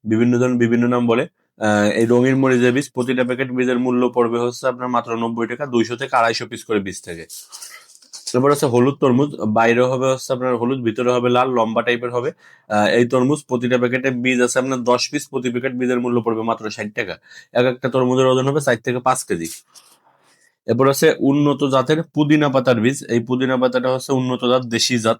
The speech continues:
পুদিনা কিন্তু আমাদের কাছে দুই রকম আছে, একটা আছে দেশি, একটা আছে চায়না, দুইটাই নব্বই টাকা করে প্যাকেট। আপনি মাত্র নব্বই টাকায় এই সুন্দর পুদিনা পাতার বীজটা নিতে পারবেন। আহ, এরপর আছে একটা মিষ্টি কুমড়া আছে চায়না,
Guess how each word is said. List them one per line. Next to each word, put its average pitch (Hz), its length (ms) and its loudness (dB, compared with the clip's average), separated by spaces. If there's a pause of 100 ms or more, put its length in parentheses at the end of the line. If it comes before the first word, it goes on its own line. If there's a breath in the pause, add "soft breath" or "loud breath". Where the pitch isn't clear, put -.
(100)
পুদিনা 117 320 2
কিন্তু 123 220 0
আমাদের 123 220 0
কাছে 123 160 -6
দুই 123 220 4
রকম 117 220 0
আছে, 107 200 -4 (480 loud breath)
একটা 113 260 0
আছে 120 160 0
দেশি, 123 400 0
একটা 127 260 0
আছে 123 160 -2
চায়না, 110 300 0
দুইটাই 123 360 0
নব্বই 123 340 0
টাকা 110 200 0
করে 101 180 0
প্যাকেট। 87 280 -8 (400 soft breath)
আপনি 123 200 0
মাত্র 131 260 2
নব্বই 127 320 2
টাকায় 131 200 2
এই 143 60 0
সুন্দর 131 380 -2
পুদিনা 123 300 0
পাতার 117 220 0
বীজটা 117 300 -4
নিতে 139 200 0
পারবেন। 85 300 -2 (760 loud breath)
আহ, 104 60 2
এরপর 131 340 2
আছে 151 180 2
একটা 147 180 0
মিষ্টি 147 320 2
কুমড়া 143 260 2
আছে 131 160 0
চায়না, 117 280 2